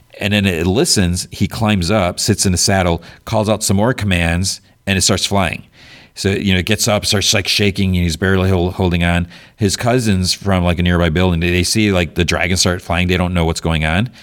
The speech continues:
Uh, you know, it, but as it goes up, Aemon's barely, uh, holding on. He manages to climb back on, and he's, like, yelling as it's flying and soaring and everything like that. So the girls go and wake up Jace. They're like, "Someone stole Vaghar."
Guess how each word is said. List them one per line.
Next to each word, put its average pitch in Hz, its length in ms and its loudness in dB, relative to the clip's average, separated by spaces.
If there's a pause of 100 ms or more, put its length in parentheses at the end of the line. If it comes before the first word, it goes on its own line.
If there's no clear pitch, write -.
(280)
Uh, - 220 0 (200)
you 92 120 2
know, 85 80 2
it, - 200 -6 (100)
but 87 280 -2 (220)
as 90 180 0
it 90 60 2
goes 90 240 0
up, 98 200 -2 (240)
Aemon's 101 240 2
barely, 92 540 0 (160)
uh, 87 220 0
holding 90 340 0
on. 82 240 0 (180)
He 98 120 0
manages 98 340 2
to 92 80 2
climb 92 300 0
back 87 220 0
on, 85 280 2
and 87 180 -4
he's, 80 160 -2
like, 85 180 -4
yelling 87 440 2
as 78 120 -4
it's 78 140 -4
flying 95 420 0
and 85 100 -4
soaring 87 380 0
and 80 60 0
everything 80 260 -6
like 76 120 -10
that. 80 220 -6 (720)
So - 120 -2
the 110 80 2
girls 110 380 2
go 95 400 2
and 87 200 0
wake 87 180 0
up 82 100 -2
Jace. 104 340 0
They're 98 120 2
like, 90 80 -4
"Someone 127 260 0
stole 107 380 0
Vaghar." 98 1000 -2